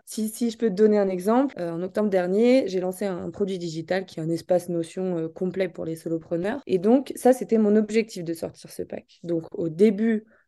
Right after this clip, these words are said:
du trimestre, je me suis dit, « OK, tout, toutes les tâches liées à ce projet, c'est ça qui va être important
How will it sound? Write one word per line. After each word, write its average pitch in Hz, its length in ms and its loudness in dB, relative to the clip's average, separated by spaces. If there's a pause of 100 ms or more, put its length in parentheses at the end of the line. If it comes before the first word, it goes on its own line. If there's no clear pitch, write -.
du 180 120 -4
trimestre, 190 560 -2
je 180 60 -8
me 180 40 -8
suis 180 140 -8
dit, « 220 220 -4
OK, 208 180 0 (760)
tout, 311 440 6 (400)
toutes 233 140 -8
les 220 140 4
tâches 262 320 0
liées 214 160 2
à 185 60 4
ce - 80 -6
projet, 190 560 0 (320)
c'est - 160 -2
ça 294 220 4
qui 254 160 -2
va 208 80 4
être 202 180 0
important 220 640 -2